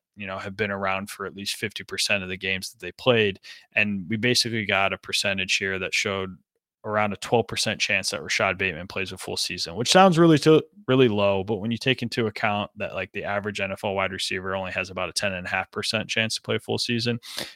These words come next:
it's not that, it's not that low. It, I, it's hard for, for, for people to be available for whole, the whole season. You know, things happen, you get nicked up, you miss a game here and there. When we look at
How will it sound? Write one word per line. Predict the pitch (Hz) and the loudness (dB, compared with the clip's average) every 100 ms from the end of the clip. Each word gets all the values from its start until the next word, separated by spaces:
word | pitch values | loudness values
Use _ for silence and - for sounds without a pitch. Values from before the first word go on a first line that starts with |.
| _ | _
it's | 156 135 | 0 4
not | 131 135 | 6 6
that, | 127 127 _ _ _ - | 2 -4 _ _ _ -4
it's | 143 | 4
not | 165 - | 6 6
that | 123 | 4
low. | 127 90 - | 2 0 0
It, | 131 - | 0 0
I, | 131 131 | -2 0
it's | 139 127 | 0 2
hard | 131 143 127 | 6 6 6
for, | 135 120 113 | 0 0 0
for, | - 123 - | -4 -6 -6
for | - 120 | -6 -6
people | 127 113 107 | -2 -4 -2
to | 104 | -4
be | 104 | -4
available | 98 101 98 98 | -2 -2 -2 -6
for | - 104 | -8 -6
whole, | 95 92 - | -6 -8 -12
the | 104 | -10
whole | 98 98 | -6 -6
season. | - 92 85 87 78 | -8 -10 -12 -16 -12
You | 92 | -10
know, | 85 - - - - | -10 -12 -18 -10 -2
things | 120 110 | 0 4
happen, | 110 107 113 104 101 - - _ | 4 4 0 -2 -4 -8 -20 _
you | 107 | -6
get | 104 | -4
nicked | 107 101 107 | -2 -4 -2
up, | 101 - | -2 -2
you | |
miss | 98 95 | -4 -4
a | 95 | -4
game | 92 92 | -6 -6
here | 90 90 | -8 -8
and | 80 | -10
there. | - - - - - - _ _ _ | -16 -20 -18 -16 -16 -18 _ _ _
When | 127 135 | 2 4
we | 139 | 6
look | 135 165 170 | 6 6 8
at | 160 143 123 - - | 8 10 6 2 -18